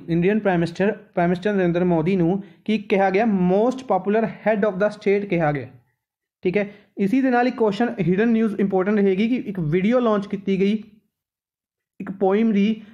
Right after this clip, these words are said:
ਪ੍ਰਾਈਮ ਮਿਨਿਸਟਰ ਨਰਿੰਦਰ ਮੋਦੀ ਦੁਆਰਾ ਇਹਨਾਂ ਦੀ ਲਿਖੀ ਹੋਈ, "ਅਭੀ ਤੋ ਸੂਰਜ ਉਗਾ ਹੈ।" ਨੈਕਸਟ ਹੈ, ਇੱਕ ਸਾਊਥ ਏਸ਼ੀਆ ਜਰਨਲ ਦੀ ਰਿਪੋਰਟ ਦੇ ਅਨੁਸਾਰ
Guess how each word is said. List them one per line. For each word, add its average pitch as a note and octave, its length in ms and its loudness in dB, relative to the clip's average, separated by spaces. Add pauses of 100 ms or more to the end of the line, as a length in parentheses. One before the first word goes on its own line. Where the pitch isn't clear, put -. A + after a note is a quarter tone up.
(120)
ਪ੍ਰਾਈਮ G3+ 140 2
ਮਿਨਿਸਟਰ G3+ 240 0
ਨਰਿੰਦਰ G3+ 300 2
ਮੋਦੀ F#3+ 260 2
ਦੁਆਰਾ F#3+ 360 2
ਇਹਨਾਂ F#3+ 200 2
ਦੀ G#3+ 80 2
ਲਿਖੀ F#3+ 280 0
ਹੋਈ, F#3+ 300 0 (380)
"ਅਭੀ A#3 200 2
ਤੋ C4+ 140 2
ਸੂਰਜ G3 460 0
ਉਗਾ D3+ 260 0
ਹੈ।" A2+ 280 -12 (2750)
ਨੈਕਸਟ G3+ 220 0
ਹੈ, G#3 160 0 (280)
ਇੱਕ G#3+ 100 -2
ਸਾਊਥ A#3+ 520 0
ਏਸ਼ੀਆ A3+ 380 0
ਜਰਨਲ G3 440 0
ਦੀ A#3+ 140 0
ਰਿਪੋਰਟ G#3+ 380 0
ਦੇ G#3 120 0
ਅਨੁਸਾਰ F3 460 -2